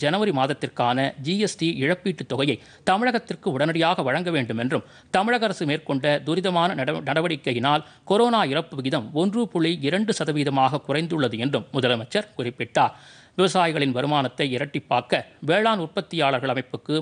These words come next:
மத்திய அரசு போக்குவரத்து மானியம் வழங்க வேண்டும் என்றும் முதலமைச்சர் எடப்பாடி பழனிசாமி அப்போது வலியுறுத்தினார்.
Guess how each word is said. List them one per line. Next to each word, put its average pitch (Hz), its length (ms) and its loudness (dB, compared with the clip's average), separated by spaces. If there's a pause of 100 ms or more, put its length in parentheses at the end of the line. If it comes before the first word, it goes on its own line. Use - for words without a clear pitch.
மத்திய 139 300 0
அரசு 123 200 0 (380)
போக்குவரத்து 214 600 2
மானியம் 151 360 2
வழங்க 196 320 0
வேண்டும் 127 260 -2
என்றும் 123 200 -2 (100)
முதலமைச்சர் 135 560 -2
எடப்பாடி 143 440 0
பழனிசாமி 123 480 -2 (160)
அப்போது 120 320 -2 (120)
வலியுறுத்தினார். 113 600 0